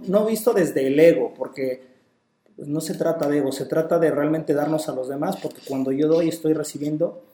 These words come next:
y estoy recibiendo más, lo que tú decías. Y, y cuando llegas a esa conciencia, eh,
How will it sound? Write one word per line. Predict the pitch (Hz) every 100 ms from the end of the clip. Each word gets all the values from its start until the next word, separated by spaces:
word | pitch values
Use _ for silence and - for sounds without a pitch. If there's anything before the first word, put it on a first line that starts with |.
| _ -
y |
estoy | 139 156
recibiendo | 151 147 139 139
más, | 135 156 147
lo | 131
que | 135
tú | 143
decías. | 127 - 139 113 - - -
Y, | 135 151 165 175
y |
cuando | 175 175 180
llegas | 208 240
a | 226
esa | 220
conciencia, | 196 175 170 190 196 196 214 254 - - _ _ _ _ _ _ -
eh, | 143 135 135 131 123 117